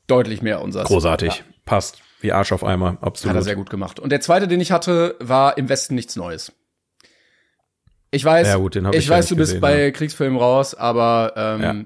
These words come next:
Speaker 1: auch geschichtsträchtiger Stoff. Äh, der Film war sehr, sehr, sehr, sehr gut.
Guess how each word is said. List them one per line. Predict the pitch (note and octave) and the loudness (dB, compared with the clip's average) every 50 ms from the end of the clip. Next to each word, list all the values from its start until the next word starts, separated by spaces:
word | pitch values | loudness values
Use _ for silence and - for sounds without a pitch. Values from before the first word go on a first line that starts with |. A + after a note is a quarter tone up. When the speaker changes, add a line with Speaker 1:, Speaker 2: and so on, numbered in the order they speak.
| - _ _ _ - | -14 _ _ _ -2
Speaker 1:
auch | A#2 A#2 G#2+ - - - _ _ _ _ _ _ _ _ _ _ _ G2 A2 A#2+ A#2+ A2+ - - _ _ | -2 -2 -2 -4 -10 -20 _ _ _ _ _ _ _ _ _ _ _ -20 -18 -16 -16 -16 -18 -20 _ _
geschichtsträchtiger | - - - - E3+ E3 - - - - E3 D3+ D#3 C3+ C3 B2 | -12 -8 -4 -4 -4 -4 -6 -8 -4 -2 -2 -2 -2 -4 -6 -6
Stoff. | - - C#3+ C#3+ D3 C#3+ - - _ _ _ _ _ _ _ _ _ _ _ - | -2 0 0 0 0 0 -4 -18 _ _ _ _ _ _ _ _ _ _ _ -4
Äh, | B2 A#2+ B2 B2 B2 B2 | -2 0 2 2 2 2
der | A#2 B2+ B2 | 2 0 0
Film | - D3 D3 D3 C#3 | 2 2 2 2 4
war | C3+ C3+ C3 C3 B2+ A#2+ A#2+ - _ _ _ _ _ _ _ - | 4 4 6 6 4 2 0 -4 _ _ _ _ _ _ _ -16
sehr, | - B2 B2+ C3+ F#3 E3 D#3 D3 | -12 -8 -4 0 2 2 2 2
sehr, | C#3+ C#3 C3 | 0 -2 -2
sehr, | A2+ C#3 D3+ D3+ C#3 | 0 2 2 2 2
sehr | D3+ C#3+ | 0 0
gut. | B2 B2 C3 C3 C3+ C3 - - - | -2 -2 -2 -2 -2 -4 -6 -10 -16